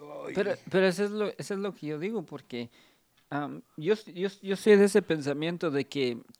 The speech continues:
Speaker 2: en la primera es donde tiene que funcionar. Te digo, yo soy
Speaker 1: Ah,
Speaker 2: de esos.
Speaker 1: sí, sí, sí.
Speaker 2: ¿Me entiendes? Porque para mí en la, en, en una relación siempre, y siempre lo he dicho y lo he comentado con amigos,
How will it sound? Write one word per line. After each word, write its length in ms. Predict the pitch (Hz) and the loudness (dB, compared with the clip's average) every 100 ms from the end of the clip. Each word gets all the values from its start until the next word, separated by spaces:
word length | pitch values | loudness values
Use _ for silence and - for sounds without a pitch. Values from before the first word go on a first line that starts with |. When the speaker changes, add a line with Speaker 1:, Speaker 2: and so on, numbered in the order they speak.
| _ _ - | _ _ -4
Speaker 2:
en 200 | 165 160 | -2 2
la 120 | 151 | 2
primera 360 | 139 139 170 196 | 4 4 4 2
es 100 | 175 | 0
donde 220 | 160 139 | -2 -2
tiene 280 | 135 151 151 | -2 -4 -4
que 100 | 127 | -6
funcionar. 460 | 120 110 107 107 _ _ _ _ _ 143 | -6 -8 -10 -12 _ _ _ _ _ 0
Te 120 | 156 | 4
digo, 320 | 156 143 131 - _ _ | 4 4 0 -4 _ _
yo 280 | 139 147 165 | -2 6 6
soy 200 | 113 123 | 8 6
Speaker 1:
Ah, 20 | 113 | 8
Speaker 2:
de 140 | 143 | 6
esos. 200 | 131 123 | 4 0
Speaker 1:
sí, 140 | 113 | -4
sí, 220 | 104 101 92 | -4 -10 -10
sí. 180 | 90 85 _ _ | -14 -20 _ _
Speaker 2:
¿Me 80 | 131 | -8
entiendes? 400 | 127 156 151 139 | -4 -2 -2 -6
Porque 540 | - 139 131 139 131 120 _ _ _ _ | -4 -4 -2 -2 -2 -4 _ _ _ _
para 240 | 170 165 165 | 2 4 4
mí 320 | 202 233 233 | 2 2 2
en 160 | 202 175 | 0 -2
la, 180 | 170 | -2
en, 240 | 135 165 170 | -2 -4 -6
en 280 | 165 170 170 | -8 -6 -4
una 180 | 208 202 | -2 0
relación 520 | 175 160 135 180 190 | 2 0 0 -4 -6
siempre, 800 | 180 190 185 185 180 160 127 - | -4 -4 -4 -4 -2 -2 -4 -8
y 100 | 143 | -10
siempre 320 | - 185 180 175 | -8 -6 -4 -2
lo 100 | 175 | -2
he 60 | |
dicho 260 | 175 180 180 | -2 -6 -8
y 40 | |
lo 80 | 156 | -8
he 40 | |
comentado 480 | 139 156 147 131 147 | -8 -10 -8 -6 -6
con 180 | 156 139 | -6 -6
amigos, 460 | 131 143 147 - | -6 -6 -8 -14